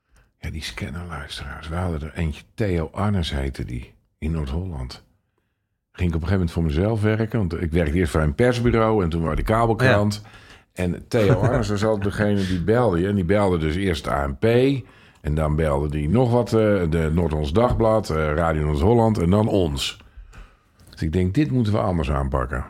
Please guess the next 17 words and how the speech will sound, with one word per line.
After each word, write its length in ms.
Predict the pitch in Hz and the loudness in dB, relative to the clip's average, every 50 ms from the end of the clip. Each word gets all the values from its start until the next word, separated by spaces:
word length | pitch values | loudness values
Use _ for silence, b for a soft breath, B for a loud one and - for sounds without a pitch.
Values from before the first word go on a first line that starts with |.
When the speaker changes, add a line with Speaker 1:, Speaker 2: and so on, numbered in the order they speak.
| - _ _ _ | -14 _ _ _
Speaker 1:
Dus 140 | - 87 90 | -4 -4 -2
ik 160 | 107 123 123 | 0 0 0
zeg 200 | 113 110 107 101 | 0 0 0 0
tegen 300 | 107 117 107 92 85 87 - | 2 0 0 0 0 -2 0
Speaker 2:
<laughs> 60 | 165 | 2
Speaker 1:
Theo, 360 | 139 131 104 82 82 104 120 117 | 2 2 2 2 2 0 0 -2
ik 200 | 104 101 98 110 | -2 -4 -2 0
mocht 220 | 107 107 101 - | 0 0 2 2
toen, 240 | - 104 101 101 101 | 2 2 2 2 0
ik 140 | 107 104 90 | 0 0 0
werd 140 | 104 98 | 0 0
toen 120 | - 98 95 | 0 -2 -2
correspondent 540 | 90 98 101 87 82 92 95 104 113 113 104 | 0 0 -2 -2 -2 -2 0 0 0 0 0
voor 100 | - 90 | -2 -2
het 100 | - - | 0 0
A 120 | 85 85 | 0 0
D, 60 | 82 | 2